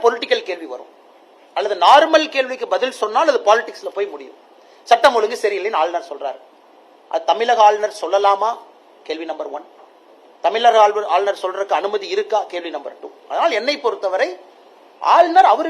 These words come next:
வேலையை செய்றாரு. இங்க ஆளுநர் வந்து லெப்டினன்ட் கவர்னர் இல்ல, he is a governor. லெப்டினன்ட் கவர்னராக இருந்தால், சகோதரன், நீங்க கேக்குற கேள்வியில் நியாயம் இருக்கு. தமிழிசை சவுந்தரராஜன் அக்கா புதுச்சேரிக்கு இருந்தாங்க, அட்மினிஸ்ட்ரேட்டிவ் பவர்ஸ் அவங்க கையில இருக்கு. லெப்டினன்ட் கவர்னர் டெல்லி, அட்மினிஸ்ட்ரேட்டிவ்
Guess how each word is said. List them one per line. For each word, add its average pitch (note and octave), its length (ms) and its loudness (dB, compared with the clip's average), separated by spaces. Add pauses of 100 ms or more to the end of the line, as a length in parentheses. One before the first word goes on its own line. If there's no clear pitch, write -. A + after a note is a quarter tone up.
வேலையை G3+ 280 -2
செய்றாரு. - 300 -10 (680)
இங்க G#3 120 0 (100)
ஆளுநர் D4+ 320 4
வந்து B3+ 140 -4 (100)
லெப்டினன்ட் D#4 500 -2
கவர்னர் E3+ 380 -2
இல்ல, A#2+ 180 -16
he B3 100 -8
is - 120 -14
a - 20 -16 (120)
governor. F3+ 360 -2 (720)
லெப்டினன்ட் C#4+ 600 0
கவர்னராக A#3 520 2
இருந்தால், G#3+ 380 -4
சகோதரன், G#3 380 0
நீங்க F3+ 160 -10
கேக்குற F#3 260 -4
கேள்வியில் F3+ 320 -8
நியாயம் E3 260 -4
இருக்கு. - 260 -16
தமிழிசை G3+ 420 -4
சவுந்தரராஜன் D#3+ 500 -4
அக்கா F3 140 -8 (100)
புதுச்சேரிக்கு F3+ 440 -10
இருந்தாங்க, C3 280 -12 (600)
அட்மினிஸ்ட்ரேட்டிவ் C4+ 720 -2 (120)
பவர்ஸ் D#4 360 4
அவங்க G#3 200 0
கையில D#3+ 220 -8
இருக்கு. - 180 -20 (640)
லெப்டினன்ட் C4+ 460 -2
கவர்னர் G#3 420 0
டெல்லி, G#3 260 -4 (160)
அட்மினிஸ்ட்ரேட்டிவ் C4+ 600 -2